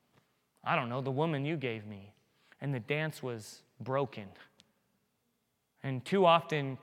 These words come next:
today, it looks like, you know, "Oh, I'm gonna push you aside, and I'm gonna do my own little thing here, and I'm gonna take the <laughs> dance floor right, everybody get away, and it's all about me, it's all about what I'm doing, it's all about my dance." But that's not who God created us to be. He called us to flourish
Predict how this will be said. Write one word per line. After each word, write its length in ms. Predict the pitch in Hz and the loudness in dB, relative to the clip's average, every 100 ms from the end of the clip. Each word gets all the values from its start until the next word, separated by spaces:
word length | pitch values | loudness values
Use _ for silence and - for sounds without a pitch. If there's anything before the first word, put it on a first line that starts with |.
| - | -4
today, 300 | 147 160 147 | 2 6 6
it 80 | 131 | 2
looks 260 | 143 - | -2 0
like, 300 | 143 127 - | 0 0 -2
you 40 | 139 | -4
know, 220 | 131 131 | -2 0
"Oh, 140 | 143 | 0
I'm 100 | 131 | 0
gonna 200 | 147 135 - - _ - - | 0 -2 -6 -20 _ -20 -14
push 280 | - 165 - | -4 -4 0
you 120 | 165 | 0
aside, 320 | 143 - 156 | 0 4 4
and 100 | 147 | 4
I'm 60 | 147 | 0
gonna 120 | 143 | -2
do 160 | 127 151 | -2 0
my 180 | 147 139 | 0 0
own 180 | 143 | -2
little 180 | 143 131 | -2 -4
thing 260 | 123 156 147 | -4 -4 -2
here, 220 | 147 143 | -2 -2
and 140 | 127 - - - | -4 -10 -16 -2
I'm 140 | 156 | 0
gonna 100 | 170 | 2
take 320 | 147 - 160 147 | 0 2 2 2
the 80 | |
<laughs> 140 | 143 156 | 0 2
dance 240 | 151 165 | 2 0
floor 200 | 175 160 | 4 6
right, 240 | 156 160 160 | 8 8 6
everybody 380 | 165 156 165 | 6 6 4
get 160 | 160 165 | 4 4
away, 280 | 156 165 165 | 4 6 4
and 80 | - - - | 2 -2 2
it's 140 | 160 | 6
all 180 | 190 180 | 10 10
about 260 | 165 156 | 12 10
me, 280 | 170 170 175 | 8 6 6
it's 140 | 156 180 | 4 4
all 160 | 175 | 4
about 220 | 160 165 | 8 6
what 120 | 165 151 | 6 6
I'm 240 | 175 180 | 6 4
doing, 180 | 156 143 | 2 0
it's 100 | 139 | 2
all 100 | 175 | 4
about 220 | 160 156 | 4 4
my 220 | 151 190 | 4 4
dance." 480 | 151 139 117 120 - - - - _ _ - | 4 0 -4 -10 -18 -20 -20 -20 _ _ -8
But 80 | |
that's 180 | 147 160 | -6 -2
not 180 | 175 165 | 0 2
who 120 | 165 | 0
God 300 | 143 156 139 | 2 0 0
created 340 | - 160 160 120 | -2 -2 -2 -6
us 160 | 117 | -10
to 100 | - | -12
be. 140 | 117 113 | -8 -8
He 120 | 123 | -8
called 260 | - 143 | -4 -4
us 80 | 135 | -4
to 100 | - | -10
flourish 520 | 131 - 143 131 - | -12 -4 -2 -2 -8